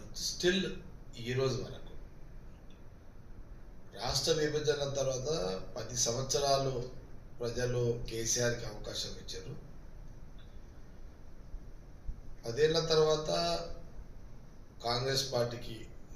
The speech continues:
అవకాశం ఇచ్చారు. ఇప్పుడు కాంగ్రెస్ పార్టీ ముఖ్యమంత్రి రేవంత్ రెడ్డి, ఇది జగమెరిగిన సత్యం. ఇప్పుడు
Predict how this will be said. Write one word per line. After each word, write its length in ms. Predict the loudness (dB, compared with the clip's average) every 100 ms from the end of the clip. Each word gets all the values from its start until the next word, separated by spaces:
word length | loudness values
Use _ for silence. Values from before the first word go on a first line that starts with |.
| -10 -10 -10 -12 -12 -12 -12 -12 -10 -4
అవకాశం 480 | -2 0 2 2 -2
ఇచ్చారు. 460 | -6 -6 -4 -4
ఇప్పుడు 680 | -6 -10 -12 -14 -12 -12 -4
కాంగ్రెస్ 440 | -2 0 0 0 -2
పార్టీ 440 | -4 -2 -4 -4 -8 -10 -10 -10 -12 -12 -12 -10
ముఖ్యమంత్రి 880 | -8 -4 -2 -2 -6 -8 -12 -12 -2
రేవంత్ 300 | 0 0 -2
రెడ్డి, 220 | -8 -8 -8
ఇది 260 | -8 -10 -6
జగమెరిగిన 560 | -4 -2 -2 -4 -4 -6
సత్యం. 380 | -6 -6 -8 -10 -12 -12 -12 -12 -12 -12 -12 -14 -12 -12 -12 -12 -12 -12 -12 -10 -10 -12 -12 -12 -12 -14 -12 -12 -12 -10 -8
ఇప్పుడు 580 | -2 2 6 8 6